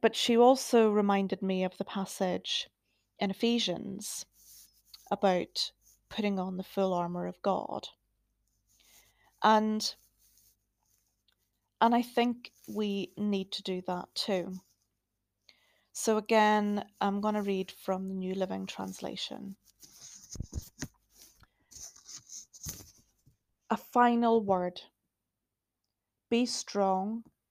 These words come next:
in the Lord and in his mighty power. Put on all of God's armor so that you will be able to stand firm against all strategies of the devil.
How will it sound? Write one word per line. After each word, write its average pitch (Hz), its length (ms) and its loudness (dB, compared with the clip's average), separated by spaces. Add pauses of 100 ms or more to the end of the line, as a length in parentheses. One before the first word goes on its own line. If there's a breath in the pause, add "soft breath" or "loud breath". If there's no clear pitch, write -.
(260)
in 214 180 2
the 214 80 2
Lord 185 440 -2 (460)
and 208 160 0
in 196 140 4
his 196 260 -2
mighty 190 360 -2
power. 190 540 -4 (2000 soft breath)
Put 240 180 6
on 202 240 4 (140)
all 226 380 8
of - 180 0
God's 196 320 0
armor 190 560 -2 (220)
so - 200 0
that 196 160 2
you 208 160 2
will 240 100 4
be 247 180 2
able 202 300 0
to - 160 -8
stand 185 560 -2
firm 185 380 0
against 196 520 -4
all 220 280 4
strategies 190 840 -4
of 190 180 -4
the 196 80 -6
devil. 185 480 -4